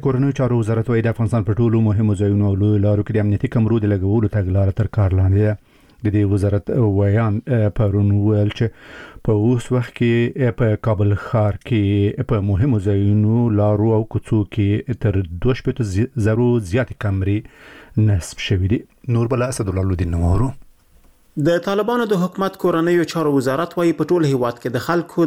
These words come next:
Speaker 2: د روحي او فزیکي امنیت لپاره د څارنې کمرې نصبوي. د دغه وزارت ویان عبدالمتین قانی وایي، دا کار د دوی د څلور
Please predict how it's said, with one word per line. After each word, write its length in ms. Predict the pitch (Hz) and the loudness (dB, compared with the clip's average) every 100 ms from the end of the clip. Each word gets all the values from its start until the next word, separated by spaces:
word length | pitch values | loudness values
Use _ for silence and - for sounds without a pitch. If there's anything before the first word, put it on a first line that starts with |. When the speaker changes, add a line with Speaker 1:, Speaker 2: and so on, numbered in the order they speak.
| 143 | 2
Speaker 2:
د 80 | 139 | 0
روحي 220 | 123 160 175 | 0 2 2
او 20 | 151 139 | 0 -2
فزیکي 340 | 131 123 135 190 | -4 -4 -2 0
امنیت 280 | 156 165 - | 2 0 -2
لپاره 340 | 147 180 190 190 180 - _ - | -4 -2 -2 -4 -6 -20 _ -4
د 100 | 151 147 | -4 -2
څارنې 520 | 135 143 160 165 170 - | -2 0 0 0 -2 -4
کمرې 280 | 143 151 135 110 | -2 0 0 -4
نصبوي. 420 | - 123 131 143 - _ _ _ _ 160 | -6 -2 0 -2 -4 _ _ _ _ -2
د 100 | 175 180 | 0 0
دغه 180 | 185 196 | 0 0
وزارت 340 | 180 170 180 - | 0 -2 -4 -4
ویان 340 | 165 170 180 165 | -2 0 0 -2
عبدالمتین 520 | 143 143 139 139 175 165 | -2 0 0 -2 -4 -2
قانی 200 | 143 160 156 | 0 2 2
وایي، 260 | 185 170 170 - _ - 143 | 2 0 -2 -6 _ -10 -4
دا 80 | 185 180 | -4 -2
کار 180 | 180 165 | -2 0
د 100 | 151 | 0
دوی 100 | 165 160 | 2 0
د 100 | 156 | -2
څلور 240 | 151 139 | 0 0